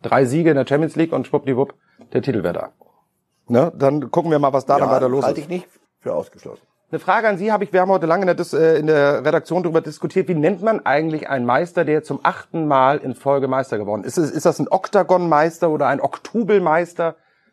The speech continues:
Speaker 1: Wie, wie nennt man so einen? Wie, wie nennt Marcel Reif den achtfach hintereinander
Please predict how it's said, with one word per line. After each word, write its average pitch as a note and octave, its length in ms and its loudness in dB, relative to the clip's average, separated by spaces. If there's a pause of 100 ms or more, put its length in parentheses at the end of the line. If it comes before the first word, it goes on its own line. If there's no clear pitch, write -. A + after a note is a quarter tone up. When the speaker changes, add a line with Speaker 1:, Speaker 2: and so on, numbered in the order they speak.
(120)
Speaker 1:
Wie, D#3+ 200 -6
wie C#3+ 80 -2
nennt G#3 180 2
man C#3 140 -2
so B2+ 80 0
einen? A#2 160 -4
Wie, D#3 500 -2
wie F#3+ 140 -4
nennt G3+ 180 0
Marcel F3 300 4
Reif D3+ 260 2
den D3+ 180 -4
achtfach E3+ 460 -4
hintereinander D3 560 -2